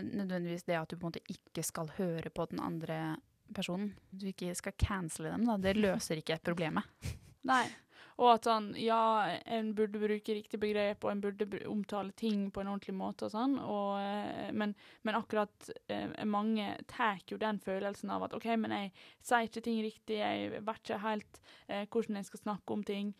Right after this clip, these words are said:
Speaker 2: Em, det går jo videre i på en måte politikken,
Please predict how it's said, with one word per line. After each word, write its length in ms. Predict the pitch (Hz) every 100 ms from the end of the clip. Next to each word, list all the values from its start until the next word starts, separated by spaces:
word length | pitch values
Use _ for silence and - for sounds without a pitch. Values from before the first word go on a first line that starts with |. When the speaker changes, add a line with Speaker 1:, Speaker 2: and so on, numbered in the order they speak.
| - - _ -
Speaker 2:
Em, 340 | - 190 196
det 220 | - 214 202
går 220 | 226 220
jo 80 | 185
videre 460 | 185 190 190 214 202
i 60 | 202
på 80 |
en 80 | 196
måte 240 | 190 - 202
politikken, 640 | 190 185 185 220 -